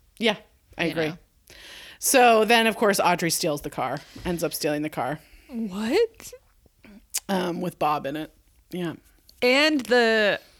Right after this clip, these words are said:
Speaker 2: gas
Speaker 1: Gas
Speaker 2: pump.
Speaker 1: pump. <laughs> That shit is, my dad did that once. That shit is expensive <laughs> if you do that.
Speaker 2: Oh my God.
Speaker 1: Yeah. Yeah.
Speaker 2: Oh my God. Why did they do that?
Speaker 1: I
Speaker 2: Like, I
Speaker 1: don't
Speaker 2: don't
Speaker 1: know.
Speaker 2: understand what's happening.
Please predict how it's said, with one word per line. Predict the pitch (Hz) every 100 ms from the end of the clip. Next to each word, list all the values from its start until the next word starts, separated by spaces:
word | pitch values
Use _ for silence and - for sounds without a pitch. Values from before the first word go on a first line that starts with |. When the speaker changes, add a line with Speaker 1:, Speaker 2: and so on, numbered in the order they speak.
| 214
Speaker 2:
gas | 208 214 320
Speaker 1:
Gas | 196 180
Speaker 2:
pump. | 208 95 208
Speaker 1:
pump. | 247 - 302 - -
<laughs> | 415 - 349 - 220 269 - - -
That | - -
shit | - 185
is, | 170 160 - - - - - - - -
my | 175 202 190
dad | 185 170
did | 170 170
that | 160
once. | 170 170
That | 190 175
shit | 240
is | 180 175
expensive | 165 - 170 175 175 - -
<laughs> | -
if | 392 392 - 311 392 -
you | 277
do | 208 190
that. | 180 - - -
Speaker 2:
Oh | 226 247 240 254
my | 226 202 202
God. | 185 190 196 202 202 202
Speaker 1:
Yeah. | 196 190 190 190 - -
Yeah. | 139 151 - _
Speaker 2:
Oh | 190 208 208
my | 165 151
God. | 160 165 160 160
Why | 160 160 165 277 415
did | 262 185
they | 180
do | 180 214 311
that? | 202 - 117 -
Speaker 1:
I |
Speaker 2:
Like, | 240 -
I | 254
Speaker 1:
don't |
Speaker 2:
don't | 240 302
Speaker 1:
know. |
Speaker 2:
understand | - 214 208 - 156
what's | 156 -
happening. | 196 151 143 107 78 110